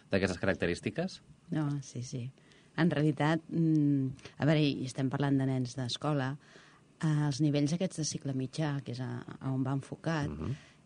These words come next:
Speaker 2: sí que es nota molta la diferència entre els alumnes que tècnicament saben llegir,
Speaker 1: Clar.
Speaker 2: o sigui, llegeixen, però
Speaker 1: La
Speaker 2: no
Speaker 1: L amb
Speaker 2: es-
Speaker 1: la entenen que és la tots, evidentment.
Speaker 2: Sí,
Speaker 1: Mm.
Speaker 2: però no entenen el que llegeixen, o
Speaker 1: Clar.
Speaker 2: no ho entenen prou.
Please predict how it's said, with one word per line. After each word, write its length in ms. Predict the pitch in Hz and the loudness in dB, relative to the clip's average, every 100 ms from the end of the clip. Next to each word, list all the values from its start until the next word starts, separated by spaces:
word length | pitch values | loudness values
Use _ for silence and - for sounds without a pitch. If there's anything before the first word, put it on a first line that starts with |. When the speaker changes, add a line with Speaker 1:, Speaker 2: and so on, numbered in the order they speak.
| _ _ | _ _
Speaker 2:
sí 220 | - - | -4 2
que 100 | 196 180 | 4 4
es 80 | |
nota 260 | 160 156 147 | 2 2 2
molta 400 | 147 151 143 120 | 2 2 0 -2
la 80 | 120 | -4
diferència 720 | 131 123 131 147 151 - 156 - | -4 -4 -4 -2 -2 -4 -6 -2
entre 220 | 139 139 | -4 -2
els 100 | 131 | -2
alumnes 580 | 131 147 151 123 117 - | 0 2 4 2 -2 -6
que 140 | - 120 - - - - _ - | -6 -6 -6 -14 -16 -20 _ 0
tècnicament 580 | 170 185 190 139 156 160 | 4 4 4 2 2 2
saben 340 | 139 120 113 | 0 -2 -2
llegir, 320 | 110 117 143 | -4 -2 -2
Speaker 1:
Clar. 80 | 117 - | -2 -4
Speaker 2:
o 40 | |
sigui, 180 | 143 127 | -6 -6
llegeixen, 640 | 117 120 170 151 113 127 - | -6 0 0 0 -2 -6 -2
però 280 | 180 214 202 | 2 4 4
Speaker 1:
La 0 | |
Speaker 2:
no 80 | 202 87 | 6 8
Speaker 1:
L 40 | 92 | 8
amb 120 | 92 | 8
Speaker 2:
es- 40 | |
Speaker 1:
la 180 | 92 104 | 10 12
entenen 320 | 107 101 95 | 12 10 8
que 100 | 90 | 6
és 80 | 85 | 8
la 160 | 95 90 | 8 10
tots, 200 | 98 80 | 8 6
evidentment. 440 | 82 80 85 78 | 6 6 6 6
Speaker 2:
Sí, 160 | 73 139 | 6 4
Speaker 1:
Mm. 220 | 92 78 - | 2 0 -4
Speaker 2:
però 320 | - 190 190 196 | 4 6 6 4
no 320 | 208 208 190 | 4 6 6
entenen 600 | 175 170 160 143 139 147 - | 4 2 2 2 2 -2 -4
el 100 | 151 | -4
que 80 | 143 | -4
llegeixen, 540 | 131 117 117 - 127 110 - | -6 -6 -8 -8 -8 -8 -4
o 40 | |
Speaker 1:
Clar. 80 | 131 | -4
Speaker 2:
no 80 | 127 | -2
ho 40 | 123 | -4
entenen 340 | 123 113 113 | -4 -4 -6
prou. 320 | - 120 117 | -8 -8 -10